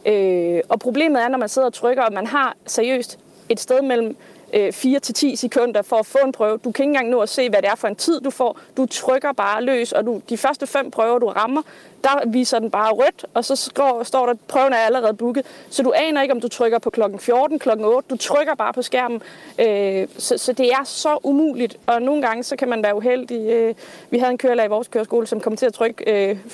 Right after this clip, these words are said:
og fik to prøver. Den anden dag var lykkelig, indtil han så opdagede, at de lå stort set oven i hinanden, så bilen var allerede afsted til køreprøve, så den kunne ikke bruges alligevel. Øh, og det er jo,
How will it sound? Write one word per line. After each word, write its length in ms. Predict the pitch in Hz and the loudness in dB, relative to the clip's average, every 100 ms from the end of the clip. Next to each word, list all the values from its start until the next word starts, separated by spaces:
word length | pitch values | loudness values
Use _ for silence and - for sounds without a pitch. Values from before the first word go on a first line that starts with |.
| - | -4
og 100 | 220 | 0
fik 200 | 302 - | -2 0
to 140 | 285 | 0
prøver. 200 | 233 233 | 2 0
Den 80 | 240 | 2
anden 140 | 233 262 | 0 2
dag 140 | 220 | 2
var 100 | 202 | 2
lykkelig, 340 | 220 294 269 - - - | 2 0 -2 -8 -10 -4
indtil 280 | 262 - 233 | -2 0 0
han 120 | 208 | 0
så 80 | 214 | 0
opdagede, 320 | 208 233 202 | 0 2 0
at 60 | |
de 60 | 196 | 2
lå 220 | 220 214 | 0 0
stort 260 | - 254 196 | 0 0 0
set 140 | 202 | 0
oven 180 | 190 214 | 0 -2
i 20 | |
hinanden, 260 | 220 196 202 | -4 -4 -2
så 120 | 233 | -4
bilen 340 | 226 247 214 | 0 0 0
var 140 | 208 254 | 2 2
allerede 240 | 196 202 190 | 2 2 0
afsted 220 | - 196 | -2 -6
til 120 | 214 | -2
køreprøve, 320 | 233 214 202 | -2 0 -2
så 80 | 185 | -2
den 100 | 196 | -4
kunne 120 | 226 | -2
ikke 100 | 233 | -2
bruges 340 | 214 233 247 226 | 0 0 0 0
alligevel. 440 | 185 220 202 - - - - - - - | 0 0 -2 -4 -8 -20 -20 -20 -2 2
Øh, 320 | 208 190 180 196 | 4 2 2 0
og 60 | |
det 80 | 220 | 0
er 40 | 277 | 2
jo, 220 | 269 | 2